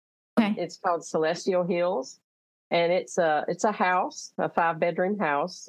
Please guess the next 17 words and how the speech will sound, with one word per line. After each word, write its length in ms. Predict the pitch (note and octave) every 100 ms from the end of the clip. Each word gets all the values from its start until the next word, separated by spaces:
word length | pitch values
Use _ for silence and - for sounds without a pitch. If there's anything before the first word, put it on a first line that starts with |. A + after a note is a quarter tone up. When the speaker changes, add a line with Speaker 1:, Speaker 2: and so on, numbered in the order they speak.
| -
Speaker 1:
Mm-hmm. 120 | F#3
Speaker 2:
And, 280 | F3+ E3+ E3
uh, 220 | C#3+ C#3 - _ _ _ _ _ _
their 260 | C#3+ D3+ E3
job 340 | E3+ D3+ D#3+
is 200 | D#3+ D#3 -
to 420 | E3+ D3+ D3 D3
keep 240 | - E3+ -
it 120 | -
clean, 440 | - E3 D#3+ D#3+
at, 160 | D3+ -
you 120 | D#3
know, 120 | C#3+ C#3+
before 400 | D#3+ D#3+ D#3+ D3+
and 100 | C#3+
after 280 | D#3 F#3 D3+
guests. 400 | D3 C#3 D#3+